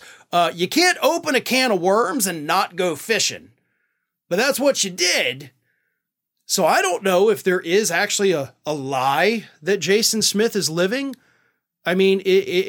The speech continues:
if he is L G B T Q, good, like, wonderful. I have no problem with that. Republicans do.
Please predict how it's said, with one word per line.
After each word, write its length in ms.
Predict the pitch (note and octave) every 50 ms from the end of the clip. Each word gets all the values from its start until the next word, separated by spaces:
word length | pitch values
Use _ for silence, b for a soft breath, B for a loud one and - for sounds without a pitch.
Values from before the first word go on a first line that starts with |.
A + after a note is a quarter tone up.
| G3 F#3
if 140 | F#3+ F#3+ -
he 180 | F#3+ F3+ D#3+
is 500 | C#3 D#3 G3+ A#3 A#3 G3 - - - - - -
L 160 | F#3 G3+ G#3
G 160 | G#3 A3 A3
B 160 | F3+ A3 A3
T 180 | G#3 - A#3 G#3+
Q, 240 | - - C4 C4+ B3
good, 560 | G3 E3 A#3 D#4 - - - G4 C4 C3+ A#2+ _ _
like, 300 | F3+ G3 A3+ A#3 F#3+ D#3+ - _ _ _ _ _ _ _ _
wonderful. 720 | - D#3 C3+ C3 D3 D3+ E3 D4+ E4 F4 F4 D4+ - - F#3
I 140 | A3+ F3+ A#3+
have 220 | C4 C#4 A#3+ F3
no 160 | G3+ A#3+ B3+ -
problem 420 | - - D4 F#4 G4 C#4+ A#3 F#3+
with 100 | F3 C3+
that. 180 | F3 C3+ A#2 -
Republicans 680 | A#2+ B2 - A#3+ D4+ F4 F#4+ E4 - - D#3 D3 A#2+
do. 340 | - A#2+ A2+ A#2 C#3+ F#3+